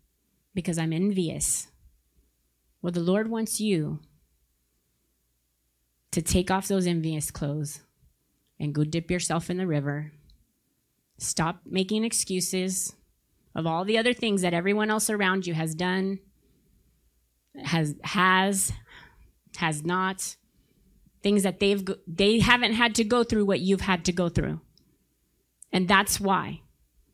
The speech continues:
Well, they didn't have to go through this pain. They didn't go through this suffering. They don't live with this kind of husband.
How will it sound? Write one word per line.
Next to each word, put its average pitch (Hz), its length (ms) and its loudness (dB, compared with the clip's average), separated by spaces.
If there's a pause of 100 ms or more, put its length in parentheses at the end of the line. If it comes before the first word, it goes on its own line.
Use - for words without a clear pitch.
(140)
Well, 202 180 2 (520)
they 240 240 6
didn't 285 200 6
have 269 300 4
to 240 100 2
go 214 200 2
through 196 200 0
this 180 260 0
pain. 156 420 2
They 233 120 4
didn't 269 260 4
go 240 160 6
through 240 200 2
this 220 140 4
suffering. 180 360 2
They 233 120 6
don't 262 240 4
live 240 160 2
with 226 160 2
this 214 220 4
kind 202 260 2
of 185 120 -2
husband. 175 500 -2